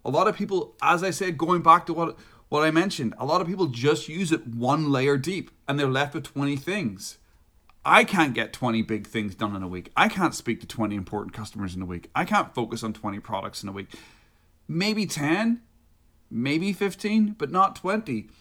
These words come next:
So even using these types of models, if you're not using them right, you're not actually getting out of overwhelm. You're not actually getting out of frustration. You're not actually preventing procrastination. You might be narrowing in a little bit, and you might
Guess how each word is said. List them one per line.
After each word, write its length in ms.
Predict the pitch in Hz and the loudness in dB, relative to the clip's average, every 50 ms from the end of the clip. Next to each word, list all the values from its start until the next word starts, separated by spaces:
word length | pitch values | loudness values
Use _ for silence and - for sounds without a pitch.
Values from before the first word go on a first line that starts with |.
| _ _ _ _ | _ _ _ _
So 180 | - - 165 170 | -2 -2 0 2
even 420 | 208 220 220 240 220 202 170 - | 4 4 6 6 6 4 4 -2
using 640 | - 147 135 135 151 185 196 180 160 143 127 123 120 - - | -4 -2 2 4 4 4 4 4 4 4 4 4 2 0 0
these 240 | 120 127 147 139 131 | 0 0 0 0 0
types 320 | - 143 139 135 131 - | 0 0 0 0 0 -4
of 100 | 127 110 | -4 -2
models, 680 | 117 127 131 151 131 101 90 - - - - - - - _ _ _ | 0 4 4 4 4 2 -4 -8 -14 -16 -16 -18 -18 -20 _ _ _
if 100 | 131 - | -2 -2
you're 80 | 165 | 2
not 320 | 151 190 214 226 - 160 139 | 8 8 8 8 6 2 -2
using 300 | 135 156 165 160 147 151 | 0 0 0 0 0 0
them 200 | 131 113 110 117 | 0 2 2 4
right, 320 | 139 180 165 110 92 - - | 4 4 2 0 -4 -6 -6
you're 160 | 131 143 156 | -2 -2 0
not 420 | 151 156 165 185 214 208 - - _ - | 2 4 6 6 6 6 4 -4 _ 4
actually 460 | 135 151 170 - - - - 139 120 | 6 6 6 4 2 -6 -4 -4 -2
getting 280 | 104 131 123 123 131 123 | 0 0 2 2 2 2
out 140 | 117 120 | 2 2
of 100 | 110 - | 0 2
overwhelm. 480 | - 127 135 151 151 131 107 92 92 101 | 2 0 0 0 0 0 0 0 0 2
You're 80 | 113 131 | 2 4
not 260 | 160 190 196 - - - | 4 4 4 2 2 2
actually 380 | 123 127 151 147 - - 151 131 | 6 6 6 4 2 -4 -6 -4
getting 200 | 139 127 123 120 | -2 -2 0 0
out 120 | 117 110 | 0 -2
of 40 | 104 | -2
frustration. 560 | - 117 107 - - - 139 156 - - 135 | -4 -6 -8 -6 -4 -4 -4 -4 -2 -2 -2
You're 80 | 123 131 | 0 4
not 300 | 160 190 185 - - - - | 4 4 4 2 -2 0 4
actually 400 | 123 135 156 160 - - 160 135 | 6 6 6 6 2 -4 -4 -4
preventing 360 | 123 117 110 117 107 104 113 | -4 -2 -2 -2 -2 -2 -4
procrastination. 800 | - 117 110 - 107 101 101 - 113 117 151 175 - - 110 92 - - - - - - _ _ _ _ | -6 -8 -4 -2 -2 -2 -2 -4 -4 -2 -2 -2 -2 -4 -6 -6 -6 -16 -20 -20 -20 -20 _ _ _ _
You 80 | - 160 | -2 2
might 240 | 170 208 233 226 - | 4 4 2 2 0
be 260 | 190 170 143 131 - - - | 0 -2 -2 -2 -4 -8 -4
narrowing 680 | 117 123 127 135 135 147 160 160 160 156 143 127 113 | -2 0 4 4 6 6 8 8 8 8 6 6 6
in 140 | 120 147 185 | 6 6 6
a 60 | 196 | 6
little 220 | 170 143 123 113 101 | 6 6 4 4 2
bit, 260 | 101 107 101 - - | 2 0 -2 -2 -4
and 120 | - 120 123 | -2 -2 0
you 80 | 127 | 2
might 220 | 139 156 160 151 | 4 2 2 2